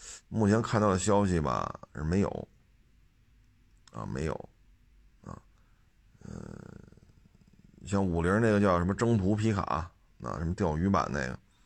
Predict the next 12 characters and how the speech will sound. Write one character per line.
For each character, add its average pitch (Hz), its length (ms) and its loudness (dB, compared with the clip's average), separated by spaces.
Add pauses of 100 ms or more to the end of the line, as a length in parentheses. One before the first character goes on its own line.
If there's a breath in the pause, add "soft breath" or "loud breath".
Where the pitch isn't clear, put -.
(920 soft breath)
嗯， 50 100 -14 (1900)
也 73 220 -2
是 113 80 0
个 120 80 4
几 80 160 -2
万 95 140 2
块 92 100 2
钱 92 100 2
的 98 80 2
东 101 220 0
西 67 100 -6 (760)
啊。 - 140 -14